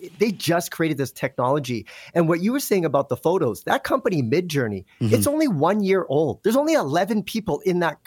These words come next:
Speaker 1: in that company. And think of how much they're, they're changing society. So the, the, the fact is, Midjourney stopped their free trials because people were abusing it. They entered the Chinese market, and as part of the parameters, Jazz, you can't do any political satire. You can't take the president, Xi Jinping,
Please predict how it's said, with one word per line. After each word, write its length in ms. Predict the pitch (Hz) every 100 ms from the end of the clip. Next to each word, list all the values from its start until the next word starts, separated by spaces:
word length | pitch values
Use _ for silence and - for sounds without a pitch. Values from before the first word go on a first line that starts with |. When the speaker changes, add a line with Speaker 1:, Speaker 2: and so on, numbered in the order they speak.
| - -
Speaker 1:
in 140 | 165
that 180 | 151 139
company. 460 | 190 190 143 98 _ - - -
And 140 | 180
think 160 | - 254
of 100 | 233
how 180 | - 196
much 300 | 196 190 -
they're, 240 | 156 139
they're 180 | 127 131
changing 380 | - 160 165 143
society. 680 | - 123 120 135 143 110 - - - -
So 220 | - 196 160
the, 140 | 160 -
the, 140 | 131 165
the 160 | 131
fact 260 | 151 208 247
is, 120 | 185
Midjourney 440 | 135 208 269 247 208
stopped 320 | - 165 -
their 120 | 139
free 260 | - 185 220
trials 340 | - 110 104
because 280 | 151 143 123
people 320 | 202 196 160
were 160 | 143 117
abusing 460 | 95 147 170 160
it. 140 | 113 - - -
They 220 | 127 190 -
entered 320 | 214 247 294
the 80 | 214
Chinese 480 | - 196 202 208 127
market, 380 | 147 202 170 -
and 120 | 160
as 120 | 131
part 220 | - 196
of 40 | 226
the 80 | -
parameters, 560 | - 147 208 220 135
Jazz, 380 | - 117 110 - - - -
you 100 | 170
can't 280 | 160 208 208
do 120 | 220
any 200 | 175 220
political 460 | 247 - 170 185 180
satire. 540 | - 139 156 139 110
You 180 | 98 147
can't 320 | 160 208 220
take 220 | - 196 170
the 60 |
president, 540 | - 165 165 165 151 123
Xi 160 | 165
Jinping, 500 | 156 156 151 170 120